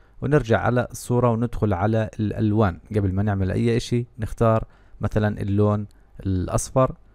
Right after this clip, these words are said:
راح نكبر الصورة شوي ونرسم أي خط بدنا إياه على شكل مائل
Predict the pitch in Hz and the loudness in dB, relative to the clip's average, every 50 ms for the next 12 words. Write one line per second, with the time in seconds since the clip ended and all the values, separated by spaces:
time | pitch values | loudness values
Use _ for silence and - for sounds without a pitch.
0 | _ - - - 135 131 147 139 - 151 143 123 117 110 110 - - 131 120 104 | _ -14 -6 -4 -2 -2 -2 2 2 2 4 4 4 2 2 0 0 0 0 0
1 | 95 - - 113 120 127 135 151 - _ - - - _ _ _ - - - 127 | 0 0 2 2 2 2 2 -2 -6 _ -20 -20 -20 _ _ _ -14 -6 -2 0
2 | 135 139 151 151 - - 131 123 - - 131 123 123 123 123 - - - - 120 | 0 0 0 -2 -2 -2 -4 -4 -2 0 0 2 2 2 0 0 0 0 0 0
3 | - - 110 104 104 98 98 98 101 107 110 113 92 95 104 98 98 - - 110 | 0 -2 -2 -2 -2 0 0 0 2 2 2 2 2 2 2 2 0 0 -2 -4
4 | - - 98 98 101 110 117 - - 131 139 127 | -4 -4 -6 -4 0 0 0 2 0 0 -2 -4